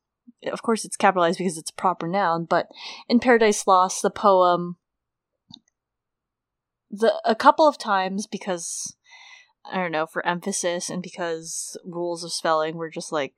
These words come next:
different, like, not codified as much, and people are like, "Whatever, I can do whatever I want." Um, so Will actually gets capitalized a few times in the poem, in the first instance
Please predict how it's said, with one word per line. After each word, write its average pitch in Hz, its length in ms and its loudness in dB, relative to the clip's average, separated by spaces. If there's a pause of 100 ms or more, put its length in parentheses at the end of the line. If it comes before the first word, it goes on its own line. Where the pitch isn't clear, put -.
(140)
different, 165 480 -6 (140)
like, 156 320 -4
not 151 200 -2 (100)
codified 151 460 0
as 165 160 0
much, 175 360 -2
and 160 140 -6
people 170 200 -6
are 160 40 -2
like, 160 120 -6
"Whatever, 156 300 -4
I 156 80 -4
can 180 100 -6
do 151 100 -8
whatever 147 280 -6
I 151 40 -4
want." 170 320 -2 (580)
Um, 165 380 4
so 247 280 6
Will 247 360 8
actually 208 300 4
gets 196 160 -2
capitalized 175 440 -2
a 185 40 -8
few 185 160 -6
times 170 240 -8
in 175 80 -6
the 165 60 -4
poem, 151 420 -4
in 175 200 -4
the 180 80 2
first 269 400 0
instance 165 720 -6